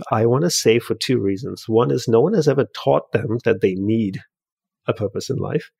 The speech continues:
And second is they've never been taught how to go about discovering that purpose in life. The first step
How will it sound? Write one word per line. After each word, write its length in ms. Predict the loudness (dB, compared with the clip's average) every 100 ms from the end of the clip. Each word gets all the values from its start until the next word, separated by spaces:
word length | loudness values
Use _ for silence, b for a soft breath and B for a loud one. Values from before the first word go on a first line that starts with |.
| b b b -6
And 160 | -4
second 320 | 0 0 0 -4
is 300 | -4 -6 -10 _
they've 160 | 0 2
never 240 | 2 0
been 320 | -2 -4 -4 -6 _ _ _ _ _ -14
taught 480 | -4 0 2 2 -2
how 260 | -8 -2 -2
to 160 | -2 -2
go 280 | 2 2
about 460 | 2 0 -2 -2 -4
discovering 720 | -8 -8 -8 -8 -6 -4 -6 -12 _ _ -10
that 220 | -10 -8
purpose 320 | -10 -8 -12
in 100 | -10
life. 420 | -12 -12 -14 -18 -20 -14 -4
The 80 | -2
first 300 | 0 0 2
step 360 | 0 0 -4